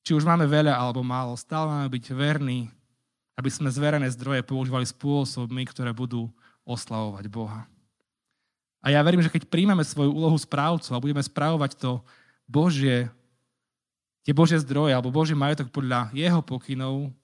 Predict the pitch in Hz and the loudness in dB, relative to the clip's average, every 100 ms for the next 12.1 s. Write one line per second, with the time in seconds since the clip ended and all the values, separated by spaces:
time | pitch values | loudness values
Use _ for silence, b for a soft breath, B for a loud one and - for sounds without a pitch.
0 | _ _ _ _ _ _ - 139 139 139 | _ _ _ _ _ _ -6 -2 0 -2
1 | 127 - 131 123 123 123 117 110 120 117 | -4 -6 -4 -4 -4 -4 -6 -6 -6 -8
2 | - - _ _ _ _ _ _ _ _ | -12 -16 _ _ _ _ _ _ _ _
3 | _ _ _ 123 135 - 143 131 135 127 | _ _ _ -2 -2 0 0 0 -4 -8
4 | 127 131 123 131 131 117 - - 127 123 | -8 -6 -4 -4 -6 -8 -12 -10 -8 -8
5 | 117 - - _ _ _ 123 127 123 123 | -8 -12 -20 _ _ _ -6 -4 -4 -4
6 | 117 120 117 - 127 - 131 127 b b | -6 -6 -8 -8 -8 -6 -6 -8 b b
7 | b b - - 147 147 - 113 117 _ | b b -14 -4 -2 -2 -6 -10 -12 _
8 | _ 120 120 - 123 110 120 123 - - | _ -12 -12 -12 -14 -12 -14 -16 -20 -20
9 | _ _ _ _ _ _ _ _ _ _ | _ _ _ _ _ _ _ _ _ _
10 | _ 135 156 156 - 127 127 139 135 135 | _ 2 4 2 -2 -2 -2 0 0 0
11 | 127 120 127 127 123 120 113 117 123 123 | -4 -4 -6 -6 -6 -8 -8 -8 -6 -4
12 | 113 | -4